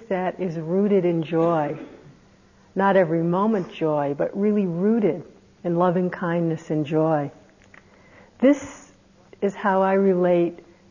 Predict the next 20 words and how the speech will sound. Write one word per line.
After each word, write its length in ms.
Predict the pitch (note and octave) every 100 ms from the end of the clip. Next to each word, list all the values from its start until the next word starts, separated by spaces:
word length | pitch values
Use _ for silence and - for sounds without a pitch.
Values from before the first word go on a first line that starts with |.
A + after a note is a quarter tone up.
| _ -
to 520 | - F3+ F3 E3 E3+ -
ethical 440 | G3 - F#3 F3
conduct, 760 | - E3 D#3+ E3 D#3+ C#3 - - - -
or 120 | E3+
sila, 640 | - - F3+ F3 D#3+ D3 - - -
often 340 | D#3 D3+ F3
translated 720 | E3+ - D#3 D3 D#3+ D3 D3
as 260 | D3 D3 D3
morality. 720 | D3+ D3 C#3+ C#3+ D3 D3 C#3+ - _ _ - - - - _ _ - _ _ - - - -
That 220 | G#3 F#3+
it's 240 | G3 F#3+ - - - - - - - - - - - -
a, 100 | F#3+ - - _ _ -
it's 240 | G3+ -
a 100 | G3 - - - _
practice 680 | - - C4 D4+ D4+ - A#3+ -
that's 260 | - G3 G3
rooted 760 | G3+ F#3+ A#3+ D#4+ C#4+ G#3+ G#3 - - - _
in 160 | G#3 G#3
loving 360 | G3+ G3+ G3 G3
kindness 680 | G3 F3+ F3+ F3+ E3 D3+